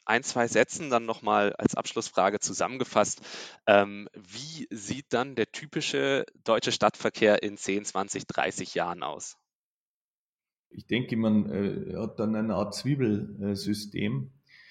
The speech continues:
Speaker 2: ähm, dass man also einen Innenstadtbereich hat, der sehr, sehr autoarm ist, aber
Speaker 1: Mhm.
Speaker 2: durch solche Roboter-Shuttle oder durch Ö V, Fahrradfahren und, äh, Fußgängerverkehr geprägt ist.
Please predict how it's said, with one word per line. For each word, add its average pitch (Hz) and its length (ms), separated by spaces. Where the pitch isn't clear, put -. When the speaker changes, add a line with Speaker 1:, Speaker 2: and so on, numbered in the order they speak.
Speaker 2:
ähm, 107 380
dass 110 200
man 113 120
also 110 180
einen 110 100
Innenstadtbereich 113 1080
hat, 104 200
der 104 100
sehr, 101 260
sehr 107 280
autoarm 107 640
ist, 120 380
aber 107 340
Speaker 1:
Mhm. - 40
Speaker 2:
durch 127 300
solche 110 720
Roboter-Shuttle 107 880
oder 107 140
durch 104 160
Ö 127 180
V, 101 640
Fahrradfahren 110 1040
und, 107 420
äh, 98 180
Fußgängerverkehr 101 1080
geprägt 98 500
ist. 113 300